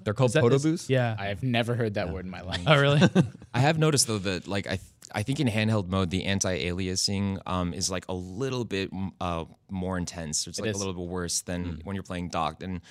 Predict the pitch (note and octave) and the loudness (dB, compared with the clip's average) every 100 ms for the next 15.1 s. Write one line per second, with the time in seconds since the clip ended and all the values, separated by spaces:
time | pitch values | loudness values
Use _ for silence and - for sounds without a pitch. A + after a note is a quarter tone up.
0 | - - C3+ F#3 C3 G#2 G2+ F#2 - B2+ | -14 0 4 6 4 2 0 0 -2 0
1 | D#3+ E3 F3 E3+ - D3 A#2+ A2 B2 D3+ | 2 4 6 6 6 2 2 2 2 0
2 | D3+ - - B2+ A2+ G2 G2 G2+ F#2+ F2 | 0 -2 4 4 4 2 0 0 0 0
3 | F2 F#2 F2 F2+ F2 E2+ F2 F2 E2+ E2 | 0 -2 -2 -2 -4 -4 -4 -4 -4 -6
4 | F2+ F#2 F#2 F2 - F2+ E2 D#2 D#2+ D2+ | -8 -6 -4 -2 -2 -2 -4 -6 -8 -10
5 | - - - A2+ G#2+ F2+ D2+ F2 - _ | -12 -14 -8 -4 -2 -4 -6 -10 -16 _
6 | _ _ _ _ _ F#2 D#2 E2+ - A#2 | _ _ _ _ _ -10 -8 -10 -14 -2
7 | A2+ G#2+ E2+ B2 - C#3 A2+ A#2+ - D3+ | 0 0 0 -4 0 2 2 2 0 0
8 | - B2 A2+ A2+ G#2+ G#2+ G#2+ G#2 A2 A2 | 0 -2 -2 -2 -2 -2 -2 -2 -2 -2
9 | G#2 G2+ G2 F#2+ F#2 F#2 F2+ F2 F2 - | -2 -4 -4 -6 -6 -8 -8 -8 -10 -10
10 | F2 - F#2 G2+ F#2+ F#2 F#2 F2+ F2+ F#2 | -10 -10 -10 -10 -10 -10 -8 -8 -8 -6
11 | F2+ F2 E2 - A#2+ A#2 G#2 F2+ F#2+ F#2+ | -8 -8 -10 -6 -2 -2 -2 -4 -4 -4
12 | F#2 F#2 - G#2 F#2+ F#2+ - - G#2+ F#2+ | -4 -6 -6 -6 -6 -6 -6 -4 -2 -4
13 | - F2+ - F2+ - F#2 - C3+ F#3 A3+ | -8 -10 -10 -12 -10 -12 -4 2 4 4
14 | G3+ - - - - A#2 G#2 G2+ G2+ F#2+ | 4 2 4 2 0 0 0 -2 -6 -6